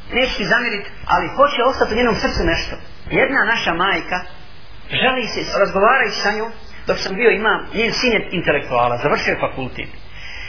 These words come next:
I kaže, pitam kako je, dolazi li kući, kaže, dolazi sin.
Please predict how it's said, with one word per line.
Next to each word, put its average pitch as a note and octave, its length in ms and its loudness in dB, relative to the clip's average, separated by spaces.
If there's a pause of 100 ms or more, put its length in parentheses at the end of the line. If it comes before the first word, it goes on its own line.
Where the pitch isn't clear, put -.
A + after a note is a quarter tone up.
(100)
I D#3+ 100 2
kaže, G#3+ 500 2 (220)
pitam A#3 360 0
kako A3 260 2
je, E3+ 80 0
dolazi G3+ 320 2
li D#3 120 -4 (200)
kući, A3+ 340 0
kaže, F3+ 300 0
dolazi D3 380 2
sin. A#2+ 320 -4